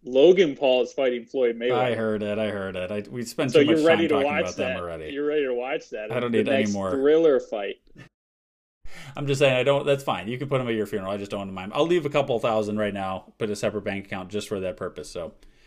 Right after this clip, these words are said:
Speaker 2: keep this recording as that, uh, statement. Somebody else can figure out who it will be. Not Ving
Speaker 1: Yeah.
Speaker 2: Rhames, hopefully. <laughs>
Speaker 1: <laughs>
Speaker 2: Uh, Steve, what's been going on with you?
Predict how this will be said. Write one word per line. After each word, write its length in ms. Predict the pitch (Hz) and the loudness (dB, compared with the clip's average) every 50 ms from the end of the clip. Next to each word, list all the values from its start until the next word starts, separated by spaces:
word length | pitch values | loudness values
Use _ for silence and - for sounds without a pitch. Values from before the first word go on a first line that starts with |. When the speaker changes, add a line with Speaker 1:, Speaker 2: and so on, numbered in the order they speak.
| _ - - _ _ _ | _ -20 -20 _ _ _
Speaker 2:
keep 180 | - 143 135 135 | -2 -2 -2 4
this 240 | 143 135 113 - 127 | 4 2 2 2 -4
recording 480 | 110 - 127 117 110 110 107 101 98 | -6 -2 2 2 4 4 2 0 0
as 480 | 101 107 104 101 98 95 - - - _ _ _ _ _ _ _ | -4 -4 -4 -4 -6 -6 -8 -12 -16 _ _ _ _ _ _ _
that, 320 | 98 95 92 87 - - 98 | -10 -10 -8 -8 -10 -10 -10
uh, 200 | 87 82 82 - | -8 -8 -8 -8
statement. 320 | - 98 92 90 95 - | -8 -8 -10 -8 -4 -2
Somebody 220 | 147 139 127 120 | -2 0 2 2
else 160 | 110 104 101 - | 2 0 0 -4
can 120 | - 98 | -10 -12
figure 240 | - 98 85 90 85 | -12 -10 -8 -8 -8
out 60 | 82 | -8
who 120 | 95 92 82 | -8 -10 -10
it 80 | 78 | -10
will 120 | 82 80 76 | -10 -12 -12
be. 180 | 73 71 71 _ _ _ _ _ _ _ _ - - _ _ _ _ _ | -12 -14 -16 _ _ _ _ _ _ _ _ -20 -20 _ _ _ _ _
Not 300 | - 123 120 117 120 107 | -8 -2 0 0 0 0
Ving 160 | 107 110 107 | 0 0 0
Speaker 1:
Yeah. 60 | 104 90 | 0 -2
Speaker 2:
Rhames, 340 | 80 73 - - - - - | -6 -6 -10 -14 -16 -16 -16
hopefully. 340 | 120 - - - - - - - - - - - - - - - - - - - - _ _ _ - | -16 -16 -16 -14 -12 -8 4 8 10 10 12 10 8 4 2 0 -4 -12 -14 -20 -20 _ _ _ -8
<laughs> 560 | 269 247 - - 220 190 - - - - - | -6 -6 0 4 6 6 6 4 2 -2 -2
Speaker 1:
<laughs> 60 | - - _ _ _ 165 - - - _ _ _ _ _ _ _ _ _ _ _ _ _ - - _ _ _ _ - | -2 -10 _ _ _ -20 -20 -20 -20 _ _ _ _ _ _ _ _ _ _ _ _ _ -20 -20 _ _ _ _ -4
Speaker 2:
Uh, 360 | 120 117 110 107 107 104 107 - _ _ _ 139 | -2 -2 -2 -2 -2 -4 -6 -8 _ _ _ -18
Steve, 260 | - - 180 170 143 | -8 -4 -2 -2 0
what's 140 | 156 160 151 | -2 -4 -4
been 100 | 180 156 | -4 -4
going 140 | 147 143 | -4 -4
on 60 | 135 131 | -4 -4
with 100 | 131 160 | -6 -6
you? 180 | 160 139 - | -8 -10 -12